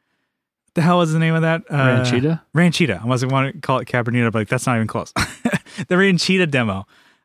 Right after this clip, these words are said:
Speaker 1: I was like, "I kinda want a Vox sound." Well, what will be even better sounding? Oh, better I Rs. So I ended up just buying the
Speaker 2: Nice.
Speaker 1: two twelve Vox, which has, like, you know,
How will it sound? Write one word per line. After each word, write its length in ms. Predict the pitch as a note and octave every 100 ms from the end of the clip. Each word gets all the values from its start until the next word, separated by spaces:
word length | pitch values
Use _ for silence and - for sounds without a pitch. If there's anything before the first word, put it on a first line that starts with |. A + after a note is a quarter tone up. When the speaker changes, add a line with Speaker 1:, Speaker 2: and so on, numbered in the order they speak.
| -
Speaker 1:
I 120 | C#3+
was 120 | C3
like, 180 | C3 -
"I 80 | E3+
kinda 240 | - F3 E3+
want 140 | D#3
a 40 |
Vox 380 | G#2+ C#3+ C#3+ -
sound." 360 | - G2 F2+ - _ E3
Well, 200 | F#3 - _ _ _ -
what 200 | D#3 F3+
will 240 | F#3 E3 - E3+
be 380 | D3 E3+ E3+ D#3+
even 220 | F3 E3
better 220 | F3+ G#3+ E3
sounding? 340 | B2 G#2 F2+ -
Oh, 100 | E3
better 320 | - G2 A#2+
I 120 | D#3 E3 G3+
Rs. 280 | G#2+ - - _ _ _
So 100 | -
I 220 | C3+ C3 -
ended 240 | - B2+ A#2+
up 80 | A2
just 180 | A2+
buying 280 | G#2 G#2+ G#2
the 120 | G#2+ A2 C#3+ _ -
Speaker 2:
Nice. 300 | A2+ G2 -
Speaker 1:
two 400 | - C#3+ C3+ A#2+
twelve 440 | - - A#2+ A#2 G#2
Vox, 540 | A2 A2+ A2+ - -
which 180 | A#2+ -
has, 140 | A2
like, 240 | G2+ G#2+ _ _ _ _ _
you 40 | A#2+
know, 160 | F2+